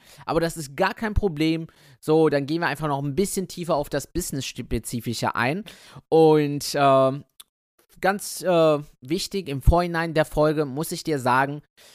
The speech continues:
diese Folge ist wirklich für die Leute gedacht,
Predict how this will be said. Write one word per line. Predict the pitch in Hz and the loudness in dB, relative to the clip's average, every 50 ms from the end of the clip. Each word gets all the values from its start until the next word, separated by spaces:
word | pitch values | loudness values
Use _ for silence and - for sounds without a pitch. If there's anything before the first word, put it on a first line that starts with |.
| _ - | _ -4
diese | 180 226 208 220 | -2 0 0 0
Folge | 208 - - 165 160 175 170 170 175 | 2 4 4 4 6 6 4 2 0
ist | 170 - - 135 - - - | -2 -2 -8 -10 -8 -6 -4
wirklich | 147 139 - - | -6 -6 -6 -6
für | - 123 120 | -6 -6 -4
die | 113 117 139 151 | -4 -4 -2 2
Leute | 147 147 143 127 131 - - 131 | 4 6 6 4 4 0 -4 -6
gedacht, | 113 120 - - 120 120 123 - - - | -6 -6 -6 -6 -4 -4 -4 -6 -10 -20